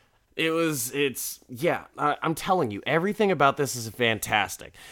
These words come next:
If you don't know Don Rickles, he is a huge stand-up legend, uh, best known for his crowd work and just tearing people down in the audience, just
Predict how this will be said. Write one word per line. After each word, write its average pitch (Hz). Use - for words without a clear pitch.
If 151
you 170
don't 214
know 160
Don 117
Rickles, 101
he 175
is 143
a 117
huge 156
stand-up 113
legend, 95
uh, 107
best 139
known 139
for 113
his 110
crowd 139
work 127
and 101
just 98
tearing 127
people 127
down 117
in 110
the 110
audience, 113
just 117